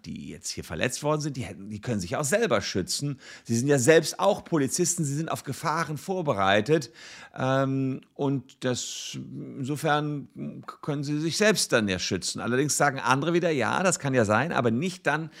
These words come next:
mehr, wenn sie in einer Notlage sind. Wenn sie angeschossen sind, am Boden liegen, dann kann man das nicht mehr sagen. Das heißt, hier existiert tatsächlich ein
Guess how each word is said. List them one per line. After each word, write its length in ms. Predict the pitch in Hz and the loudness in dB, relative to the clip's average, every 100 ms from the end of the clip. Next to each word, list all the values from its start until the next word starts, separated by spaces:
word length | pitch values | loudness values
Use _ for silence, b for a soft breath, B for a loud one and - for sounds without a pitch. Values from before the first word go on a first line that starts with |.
| B | B
mehr, 280 | 160 165 156 | -4 0 0
wenn 140 | 156 156 | 0 -2
sie 80 | |
in 60 | 151 | -4
einer 180 | 147 147 | -4 -2
Notlage 720 | 160 180 220 190 139 127 113 | 2 4 4 4 2 2 2
sind. 300 | 92 95 87 | 0 -2 0
Wenn 120 | 123 | 0
sie 220 | 123 143 - | 0 -2 -2
angeschossen 560 | 175 220 208 190 - | -2 -2 -2 -2 -2
sind, 140 | 170 139 | -4 -2
am 180 | 139 | -2
Boden 380 | 123 185 247 180 | 2 4 4 2
liegen, 340 | 123 127 135 151 B B B | 2 2 0 -4 B B B
dann 320 | 131 131 143 - B | 4 4 0 -8 B
kann 160 | - 147 | -8 -4
man 100 | 175 | -2
das 140 | 175 | 0
nicht 180 | 175 104 | 2 2
mehr 140 | 101 | -2
sagen. 240 | 76 85 92 | -6 -10 -8
Das 100 | - | 0
heißt, 240 | 147 - - | 2 2 -4
hier 420 | - - 160 175 180 - | -6 2 6 6 2 -6
existiert 680 | 120 - 131 - - 101 - | -6 -4 -6 -6 -4 -4 -4
tatsächlich 500 | 113 90 85 117 - | -6 -6 -6 -8 -6
ein 220 | - 139 | -2 -2